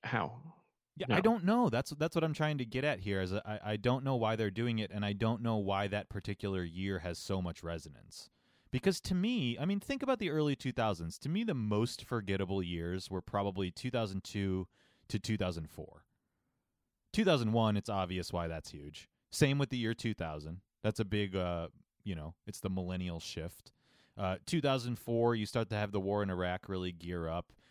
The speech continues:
Speaker 2: And before you know it, the financial crisis comes. But that little interregnum there between nine eleven and other major events, who knows? Who knows what happened in two thousand three?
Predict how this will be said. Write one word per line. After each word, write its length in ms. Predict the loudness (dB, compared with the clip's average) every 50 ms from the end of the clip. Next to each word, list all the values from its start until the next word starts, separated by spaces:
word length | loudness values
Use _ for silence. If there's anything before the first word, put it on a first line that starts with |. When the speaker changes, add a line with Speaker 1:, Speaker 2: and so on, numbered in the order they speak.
| _ -6
Speaker 2:
And 120 | -4 -4
before 260 | -4 -2 0 0 2
you 80 | 2 2
know 140 | 2 2 0
it, 80 | 0
the 60 | -2
financial 420 | -6 -4 -4 -2 -2 -2 -4 -4 -8
crisis 380 | -8 -8 -10 -10 -10 -14 -18
comes. 280 | -18 -18 -18 -18 -18 -12 -6
But 160 | -6 -4 -2
that 160 | -2 -2 0
little 200 | 0 0 0 0
interregnum 540 | 0 -2 0 2 2 2 2 2 0 -2 -2
there 340 | -4 -6 -8 -8 -10 -12 -14 _ _ _ _ _ _ _ -2
between 360 | -2 -2 0 2 0 2 2
nine 240 | 2 0 0 0 0
eleven 600 | 0 0 0 0 0 0 -2 -2 -4 -4 -8 -10 _ _ _ _ _ _ -6
and 220 | -4 -4 -4 -4 -4 0
other 300 | 0 2 2 2 2 2
major 380 | 2 0 0 -2 -2 -4 -4
events, 580 | -4 -4 -4 -4 -4 -4 -6 -8 -10 -12 -12 -14 _ _ _ _ _ -2
who 120 | -2 0
knows? 360 | 2 2 2 2 0 -2 -6
Who 100 | -6 -4
knows 180 | -2 -2 -2 0
what 120 | -2 -2
happened 360 | -2 -2 -6 -4 -6 -8 -8 -8
in 120 | -12 -12
two 180 | -10 -10 -8 -8
thousand 400 | -6 -8 -8 -8 -10 -14 -16 -14
three? 380 | -14 -14 -12 -12 -14 -16 -20 -20